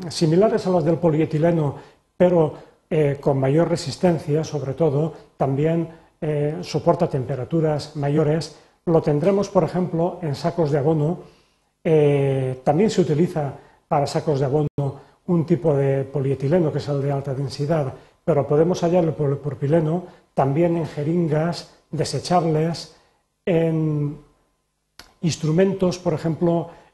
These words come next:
eh, relacionados con las, con las conducciones, en válvulas, grifos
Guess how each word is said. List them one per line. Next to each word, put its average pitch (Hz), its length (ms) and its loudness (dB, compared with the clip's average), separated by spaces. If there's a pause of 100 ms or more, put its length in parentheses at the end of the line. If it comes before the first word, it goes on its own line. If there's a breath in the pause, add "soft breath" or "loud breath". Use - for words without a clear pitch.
eh, 151 440 0
relacionados 156 600 0
con 151 180 0
las, 143 260 -2
con 143 160 -6
las 139 140 -4
conducciones, 143 760 -4
en 123 160 -8
válvulas, 151 560 0
grifos 156 500 -2